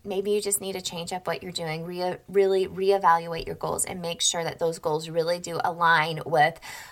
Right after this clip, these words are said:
who you want to be and self-love more so than anything. Why are you doing things? If it's not coming from a place of love, then really think about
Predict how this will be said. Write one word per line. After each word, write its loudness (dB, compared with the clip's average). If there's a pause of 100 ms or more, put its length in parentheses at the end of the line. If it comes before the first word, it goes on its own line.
(160)
who 4
you -2
want 2
to 0
be 4 (220)
and -4 (160)
self-love 4
more -4
so 0 (140)
than -10
anything. -6
Why 4
are 2
you -4
doing -2
things? -4
If -4
it's -2
not 2
coming -8
from -8
a 2
place 0
of -8
love, 2
then -10
really -8
think -12
about 4